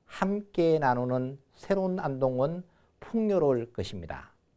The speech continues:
코로나 일구와 태풍의 여파로 어려운 추석이지만,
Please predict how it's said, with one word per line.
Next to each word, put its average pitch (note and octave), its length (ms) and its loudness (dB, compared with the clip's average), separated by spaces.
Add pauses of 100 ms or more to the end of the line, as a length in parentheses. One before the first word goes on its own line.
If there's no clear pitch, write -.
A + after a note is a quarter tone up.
(640)
코로나 B2 420 4
일구와 A2+ 560 4 (400)
태풍의 F#3+ 680 2
여파로 G#2 540 0 (540)
어려운 F#3+ 440 6
추석이지만, A2 800 -4